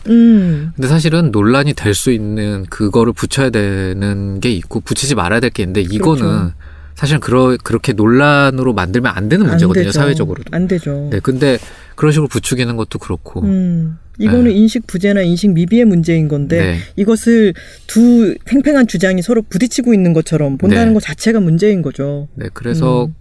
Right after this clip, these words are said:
Speaker 2: 그런 것들은 사실 제가 결혼을 하지 않았다면 생각 못 했을 거예요. 그래서 제일 달라진 게 그거였어요.
Speaker 1: 음.
Speaker 2: 결혼하기 전에 제가 백화점을 갈 때마다 항상 불만은 그거였거든요. "아니, 왜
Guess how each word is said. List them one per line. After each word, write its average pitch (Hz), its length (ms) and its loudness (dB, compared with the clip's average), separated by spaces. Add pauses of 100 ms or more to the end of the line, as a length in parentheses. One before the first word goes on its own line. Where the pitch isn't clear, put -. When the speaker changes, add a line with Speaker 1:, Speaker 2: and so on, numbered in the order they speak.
Speaker 2:
그런 160 380 2
것들은 143 280 0
사실 135 220 -2
제가 101 160 -2
결혼을 120 400 0
하지 139 160 -2
않았다면 101 840 -4 (920)
생각 202 280 0
못 101 160 -4
했을 - 220 0
거예요. 98 160 -2
그래서 160 180 0
제일 160 180 2
달라진 139 380 -2
게 120 80 -2
그거였어요. 85 560 -6
Speaker 1:
음. 196 460 2
Speaker 2:
결혼하기 165 400 2
전에 131 320 0 (880)
제가 - 180 -2
백화점을 165 380 0
갈 107 160 -4
때마다 110 320 -4
항상 151 320 -2
불만은 101 380 -4
그거였거든요. 90 640 -10 (320)
"아니, 147 160 -2
왜 127 320 2